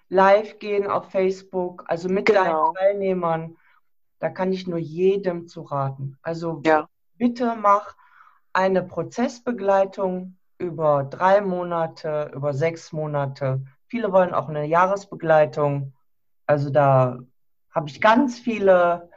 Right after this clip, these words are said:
Speaker 1: <laughs>
Speaker 2: Ja. Ja, ich freue mich schon. <laughs>
Speaker 1: Portfolio. Also,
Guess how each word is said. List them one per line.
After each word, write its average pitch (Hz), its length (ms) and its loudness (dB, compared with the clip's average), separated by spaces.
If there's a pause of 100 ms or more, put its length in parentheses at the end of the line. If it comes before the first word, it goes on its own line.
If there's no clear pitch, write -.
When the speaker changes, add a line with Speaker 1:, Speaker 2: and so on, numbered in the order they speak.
Speaker 1:
<laughs> - 400 -2
Speaker 2:
Ja. 170 340 0 (480)
Ja, 226 200 8
ich - 100 -2
freue 190 160 2
mich 175 160 -4
schon. 156 240 -12
<laughs> - 960 0
Speaker 1:
Portfolio. 220 600 4
Also, 214 600 4